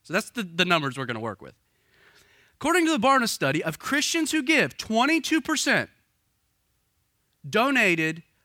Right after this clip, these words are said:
a hundred dollars or less in the given year. Now, at Calvary three sixteen,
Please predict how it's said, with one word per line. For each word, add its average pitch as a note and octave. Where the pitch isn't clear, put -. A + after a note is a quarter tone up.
a D3
hundred A3
dollars F3+
or D3+
less -
in B2+
the B2+
given A2+
year. G2
Now, D#3
at E3
Calvary A3
three B3
sixteen, E3